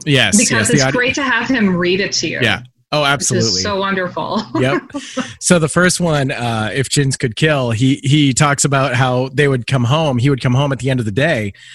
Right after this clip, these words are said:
Speaker 1: and there was so much, uh, like, Karo syrup, basically, that they use for blood, uh, on his clothing that at the end of the day, and they're in the, like, the woods of Michigan. It's, they're, like, f-, it's freezing,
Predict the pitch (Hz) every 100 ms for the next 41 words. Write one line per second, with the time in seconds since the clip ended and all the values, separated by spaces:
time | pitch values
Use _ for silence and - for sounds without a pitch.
0 | - - - - 151 143 131 - - 143
1 | 131 - 185 180 139 - - _ _ _
2 | _ _ _ 131 120 113 107 98 127 117
3 | 104 110 - 175 214 123 - 117 92 90
4 | - 110 101 110 110 101 95 101 - 123
5 | 117 110 120 117 - 98 131 139 117 113
6 | _ _ _ _ 139 123 113 - - 180
7 | 190 185 160 139 - - 208 269 104 87
8 | 110 - - - - - 143 156 156 -
9 | - 156 160 160 165 185 160 170 156 151
10 | 165 190 170 147 131 - 127 131 165 143
11 | 120 165 - 107 85 85 107 _ 135 -
12 | 139 143 131 113 - - 139 - - 170
13 | 202 123 87 87